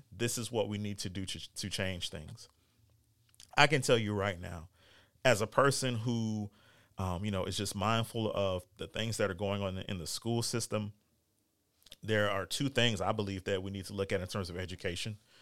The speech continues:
Um, we definitely need to look at what's going on, you know, at school board meetings.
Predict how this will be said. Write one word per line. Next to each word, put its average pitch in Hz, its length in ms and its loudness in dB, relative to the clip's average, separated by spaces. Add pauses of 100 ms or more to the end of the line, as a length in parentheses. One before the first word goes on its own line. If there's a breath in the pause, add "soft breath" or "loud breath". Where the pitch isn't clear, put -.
(480 loud breath)
Um, 90 500 -4
we 104 160 -4
definitely 104 680 4
need 101 200 -2
to 104 100 -4
look 104 260 0
at 98 240 0
what's 98 300 0
going 98 340 -4
on, 95 420 -4 (200)
you 92 100 -8
know, 92 220 -12 (140)
at 95 260 0 (180)
school 110 380 -2
board 101 240 0
meetings. 98 460 -6